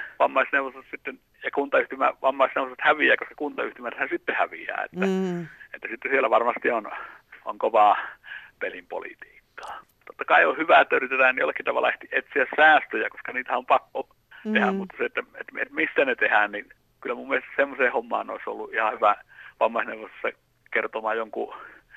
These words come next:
Speaker 1: joku vammainen itse siitä asiasta, kuin se, että joku semmoinen henkilö, joka ei välttämättä edes asiasta tiedetä.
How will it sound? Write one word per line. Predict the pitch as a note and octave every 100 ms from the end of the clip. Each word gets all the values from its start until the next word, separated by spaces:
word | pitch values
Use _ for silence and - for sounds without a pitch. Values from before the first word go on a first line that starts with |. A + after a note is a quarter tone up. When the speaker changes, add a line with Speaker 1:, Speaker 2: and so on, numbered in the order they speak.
| - A#2+
Speaker 1:
joku | - A2+
vammainen | A#2 B2+ A#2 A#2+
itse | C3+ - A#2+ -
siitä | G#2+ G2+ F#2+
asiasta, | - F#2 -
kuin | - G#2
se, |
että | G2+ - - - - - - -
joku | A2+ -
semmoinen | A#2 A#2 A2
henkilö, | G#2+ G#2+
joka | G#2+ A2+
ei | A2
välttämättä | A2 A2+ - A2 - - - - - -
edes | A#2
asiasta | B2 A#2+ A2+
tiedetä. | C3+ B2+ G#2 -